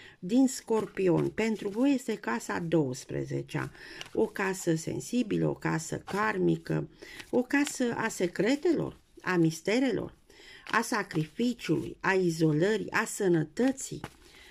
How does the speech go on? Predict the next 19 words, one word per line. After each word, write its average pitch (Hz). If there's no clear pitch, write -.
Deci, 190
uh, 185
sunt 196
foarte 220
multe 180
aspecte 160
în 147
această 151
casă, 226
asta 160
vreau 151
să -
spun. 247
Datorii. 190
Să -
vedem, 240
uh, 240
ce 220
schimbări 226